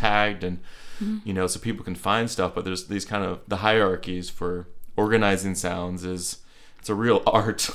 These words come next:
Speaker 1: There's, you know
Speaker 2: That's, that's been my biggest problem, and some people are really good at it.
Speaker 1: Mm-hmm.
Speaker 2: And I've been really afraid to take my sound effects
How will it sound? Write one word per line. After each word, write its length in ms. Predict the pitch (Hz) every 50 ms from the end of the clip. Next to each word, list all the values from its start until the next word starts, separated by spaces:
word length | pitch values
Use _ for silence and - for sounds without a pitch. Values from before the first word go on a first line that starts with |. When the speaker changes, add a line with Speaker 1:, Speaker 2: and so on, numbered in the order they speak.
| -
Speaker 1:
There's, 380 | - 110 120 120 107 104 - -
you 120 | - 294
know 60 | 277 302
Speaker 2:
That's, 260 | 339 330 330 - - - - - - -
that's 380 | 269 277 302 311 - - -
been 320 | - - 277 254 220 208 208
my 160 | 202 190 180
biggest 580 | - - 202 196 185 233 240 226 - - -
problem, 600 | - - 196 190 185 185 180 175 165 147 131 127 143 - -
and 280 | 175 175 175 175 - - - - - - - -
some 280 | - - - - 247 226
people 360 | - 262 269 262 - 214 196
are 120 | 185 196 202
really 500 | 175 175 175 190 202 208 202 202 196 170
good 300 | - - 170 165 151 147
at 200 | 143 139 135 135
it. 220 | 131 - - - -
Speaker 1:
Mm-hmm. 180 | 127 98 101 190 - - - -
Speaker 2:
And 220 | 190 180 190 - - - - _ - - -
I've 480 | 196 208 233 254 285 311 302 - -
been 420 | - 247 240 208 190 180 180 180 170
really 440 | 190 196 214 226 226 240 240 226 226
afraid 840 | - - - - - - 190 180 175 170 165 156 147 143 139 - - - - - - -
to 100 | - 170
take 400 | - - - 180 202 226 220 214
my 140 | 196 180 170
sound 460 | 165 - - 190 175 175 170 170 160
effects 580 | 156 - - - 147 127 139 139 - - -